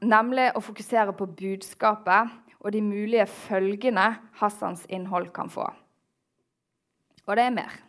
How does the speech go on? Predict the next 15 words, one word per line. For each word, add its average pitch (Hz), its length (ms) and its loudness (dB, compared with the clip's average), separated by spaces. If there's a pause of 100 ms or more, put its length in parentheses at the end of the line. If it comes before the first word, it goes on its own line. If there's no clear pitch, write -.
(1700)
Athena 240 640 2
Farrokhzad, 214 560 0 (800)
igjen, 226 320 -2 (580)
i - 140 -2
Aftonbladet, 220 640 2 (240)
har 220 160 -4
fått 226 160 -6
mye 233 240 0
oppmerksomhet 233 720 -4
for 220 160 -12
sine 226 400 -4
uttalelser 175 800 -2
om 196 100 -6
Yahya 175 240 0
Hassan. 170 400 -4